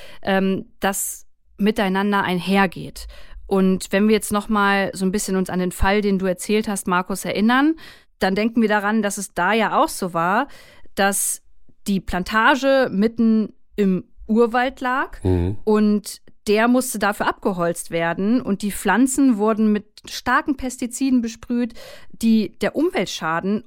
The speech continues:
Speaker 1: und, da muss man immer dran denken, ins Grundwasser gehen und unter anderem dadurch auch das Trinkwasser verunreinigen.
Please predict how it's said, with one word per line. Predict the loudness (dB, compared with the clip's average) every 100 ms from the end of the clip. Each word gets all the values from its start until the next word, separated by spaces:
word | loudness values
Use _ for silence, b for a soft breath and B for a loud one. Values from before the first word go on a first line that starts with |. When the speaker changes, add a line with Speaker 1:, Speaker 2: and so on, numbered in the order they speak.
| _
Speaker 1:
und, | 4 4 2 -6 -16 -20 -20 -12
da | -2 0
muss | 0
man | 0
immer | 0 0
dran | 0
denken, | -2 -2 -2
ins | -4 -6 -8
Grundwasser | -2 0 0 -2 -8 -8
gehen | -8 -6 -2 -2 -2 -2
und | 2 2 2 -2
unter | -2 -2 -2
anderem | -2 -2 -2 0
dadurch | 0 0 -4
auch | -6
das | -8 -4
Trinkwasser | 2 2 2 -4 -10 -12
verunreinigen. | -12 -12 -12 -10 -10 -10 -12